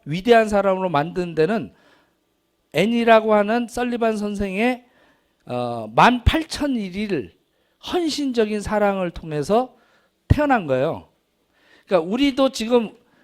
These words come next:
우리 애터미 사업을 하는데 가장 필요한 것들이 정신을 따지자면 그 나무를 심어놓는다고 해서 자라는 게 아니에요.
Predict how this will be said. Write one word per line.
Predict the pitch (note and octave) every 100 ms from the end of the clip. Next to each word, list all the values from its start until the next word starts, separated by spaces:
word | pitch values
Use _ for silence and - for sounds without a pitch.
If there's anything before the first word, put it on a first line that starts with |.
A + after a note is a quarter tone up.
| _
우리 | F3 A#3
애터미 | A3+ F3 F#3 B3 B3+
사업을 | A3 A3+ A3 G#3+ G3
하는데 | G#3 F#3+ G#3 A3 -
가장 | G#3 B3+ A#3+
필요한 | - B3+ B3 G#3+ A3+ G3+
것들이 | F#3 - F#3 F3 B3 C#3+ E2+ _ _ _ _ _ _ _ _ _ _ _ _ _ _ _ -
정신을 | - A3+ A3+ B3 A#3+
따지자면 | A#3 G#3+ G#3+ F#3 F#3 G#3+ C3+ - _ _ _ _ _ _ -
그 | E3
나무를 | C3 F3 B3+ B3+
심어놓는다고 | - D4 C#4+ C4+ A#3+ G#3
해서 | F#3+ G3 -
자라는 | - G#3 G3+ F#3
게 | G3
아니에요. | B2+ B2+ A#2+ C3 E2+